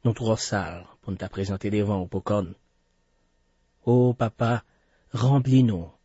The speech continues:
ak lespri sen ou. Gras a santimouton, san defwa an jodi, an nou jistifye nan kris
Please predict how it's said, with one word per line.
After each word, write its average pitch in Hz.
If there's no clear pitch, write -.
ak 95
lespri 95
sen 78
ou. -
Gras 127
a 127
santimouton, 135
san 123
defwa 117
an 113
jodi, 120
an 123
nou 123
jistifye 117
nan 92
kris -